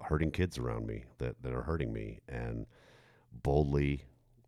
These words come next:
point people to Jesus. And the more I'm gonna go into my workplace and actually listen to people instead of dominate, and I'm gonna serve and meet needs of people so they can see the kindness of God on display,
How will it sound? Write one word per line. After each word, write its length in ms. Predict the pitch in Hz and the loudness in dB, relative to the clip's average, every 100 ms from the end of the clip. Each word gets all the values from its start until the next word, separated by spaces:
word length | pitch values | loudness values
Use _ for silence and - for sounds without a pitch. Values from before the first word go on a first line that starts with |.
| - | -4
point 200 | 78 73 | -2 0
people 240 | 76 - | -2 -2
to 80 | 64 | -4
Jesus. 460 | 62 78 65 58 - | 0 0 -2 -6 -2
And 140 | 69 | 2
the 60 | 71 | 6
more 200 | 71 80 | 8 8
I'm 80 | 80 | 8
gonna 140 | 76 | 6
go 200 | 69 78 | 8 8
into 120 | 80 | 8
my 100 | 73 | 6
workplace 720 | 69 69 85 - 67 67 - - - - - - _ | 4 4 0 0 0 0 -2 -10 -18 -20 -20 -20 _
and 160 | 65 65 | -4 0
actually 280 | 73 - 80 | 0 0 4
listen 300 | 73 92 73 | 4 4 2
to 60 | 62 | 0
people 540 | 64 60 57 53 - 64 | -4 -4 -6 -6 -10 -6
instead 360 | 65 - 69 | -4 -2 -2
of 100 | 65 | 0
dominate, 540 | 62 71 73 57 55 57 | 0 0 0 -2 -6 -6
and 160 | 64 | -6
I'm 320 | 62 - - 110 | -4 -4 -6 -6
gonna 180 | - 67 | -4 -2
serve 600 | - - 76 80 65 - 60 | -2 2 4 4 2 -2 -6
and 120 | 64 | -2
meet 160 | 69 | -2
needs 280 | 65 80 80 | 2 2 2
of 100 | 62 | -4
people 460 | - 62 - 60 57 - - - - | -4 -6 -2 -4 -4 -10 -20 -20 -6
so 160 | - | -2
they 140 | 65 76 | 2 2
can 140 | 82 | 2
see 500 | 71 73 69 67 67 - - | 0 0 0 0 -2 -8 -16
the 80 | - | -14
kindness 420 | - 71 76 69 | -6 0 2 2
of 80 | 71 | -2
God 280 | 65 73 76 | 0 2 2
on 120 | 62 | 0
display, 640 | 60 - 58 57 55 53 | -2 -6 -6 -6 -6 -8